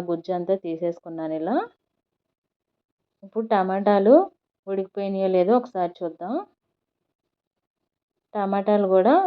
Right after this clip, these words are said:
మెత్తగా అయిపోయినాయి కదా. ఇప్పుడు ఈ టమాటాలను కూడా ఆ రోట్లో వేసేసుకొని దంచేసుకుందామండి వీటిని కూడా. పచ్చిమిర్చి పేస్ట్ కూడా చక్కగా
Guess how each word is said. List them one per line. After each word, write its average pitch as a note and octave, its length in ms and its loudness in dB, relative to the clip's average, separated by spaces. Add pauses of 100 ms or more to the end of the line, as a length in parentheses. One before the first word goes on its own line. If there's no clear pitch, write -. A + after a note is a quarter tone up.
మెత్తగా F3+ 360 2
అయిపోయినాయి F#3 440 2
కదా. F3 240 4 (220)
ఇప్పుడు G3 240 -8
ఈ F#3+ 100 0
టమాటాలను F3+ 720 -2
కూడా E3+ 240 2 (800)
ఆ F#3 140 -6 (300)
రోట్లో F#3 380 4
వేసేసుకొని F3+ 680 2 (140)
దంచేసుకుందామండి F3 1000 0
వీటిని E3+ 360 0
కూడా. E3 260 -4 (760)
పచ్చిమిర్చి G3+ 460 -4
పేస్ట్ F#3+ 320 -6
కూడా F#3 200 0
చక్కగా G3 480 -2